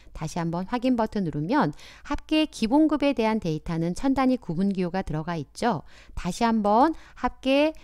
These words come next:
성과 수당에서도 표시 형식을 클릭하셔서 숫자에 천 단위 구분 기호를 사용하겠습니다."라고 체크하시고 확인을 누릅니다. 다시 한번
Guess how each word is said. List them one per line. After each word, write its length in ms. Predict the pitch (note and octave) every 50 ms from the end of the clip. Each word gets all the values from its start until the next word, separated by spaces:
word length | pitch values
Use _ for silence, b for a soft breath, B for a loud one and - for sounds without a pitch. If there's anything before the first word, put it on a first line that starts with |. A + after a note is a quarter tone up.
| b
성과 440 | b - - B3 B3 A#3 - C4 C4+
수당에서도 880 | - - - - A#3 A#3 A3 G3+ - - D#3+ D3 - A#3 D4 A3 - b b b b b b
표시 340 | - D4 D4+ - D#4+ D#4
형식을 480 | D4 D4+ D4+ D4+ C#4+ - C#4+ B3 C4+ C4
클릭하셔서 920 | - - G#3 E3+ F3 - G#3 G3+ G3 G#3 F#3+ F#3+ - D#3 D3 E3+ A3+ D4+ D#4+ - - -
숫자에 720 | - - C4 - - - A3+ G#3 F#3+ D#3 D#3 G3 C4+ D#4+ -
천 240 | - - D4+ D4 C#4
단위 260 | D4 D4 C#4+ C#4+ C#4+
구분 380 | - - G3+ F3 A3+ B3+ C4
기호를 300 | B3 - B3 A#3+ A#3+ A#3
사용하겠습니다."라고 1200 | - A3 A3 G#3+ G#3 G#3 G3 F#3 G3 - - - F#3 F3+ F3 E3 - F#3 F#3 D#3+ D3 C#3+ - D#3
체크하시고 840 | D3+ - C#4 C4+ - - C4+ A#3+ A#3 - - G#3 - G#3+ A3 A3 A3 b b b b b
확인을 420 | - - - - E3+ F#3 G#3+ G#3
누릅니다. 600 | E3+ D3 D3+ D3+ C#3+ C#3+ C#3+ - D3 C#3+ D3 - - - _ _ B B B B B B B B
다시 280 | B - E3+ - - E3+
한번 440 | D#3+ D3+ D3 F3 G#3+ C4+ D#4+ E4